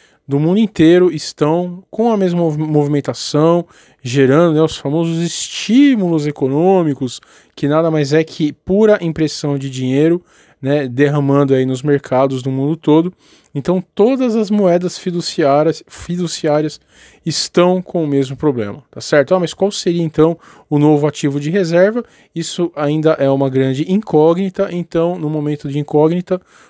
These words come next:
todos os grandes aí sempre vão para os metais, como ouro e prata, com certeza. Maravilha, pessoal, e vejam aí, indo na esteira, né, exatamente dessa questão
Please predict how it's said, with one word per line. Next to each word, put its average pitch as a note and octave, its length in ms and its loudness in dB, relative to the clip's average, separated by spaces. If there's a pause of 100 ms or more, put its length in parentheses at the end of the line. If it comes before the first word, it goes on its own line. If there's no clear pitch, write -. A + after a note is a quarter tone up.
(160)
todos F3+ 300 0
os F3 140 2
grandes D3 380 2
aí C#3+ 140 2
sempre D3+ 420 -4
vão C3+ 320 0 (360)
para C#3 340 2
os C3 140 -2
metais, B2+ 520 -4
como E3+ 320 2
ouro F#3 420 6
e D#3+ 100 -6
prata, C#3+ 520 -6 (300)
com C#3 220 -6
certeza. A2 580 -4 (160)
Maravilha, F3+ 460 2
pessoal, C3 320 -4
e - 20 -2
vejam F3+ 300 0
aí, G3 280 2 (800)
indo F#3+ 220 4
na F#3+ 120 4
esteira, G#3+ 680 2
né, F#3 140 0
exatamente E3+ 420 -4
dessa E3+ 220 -6
questão F3+ 680 -2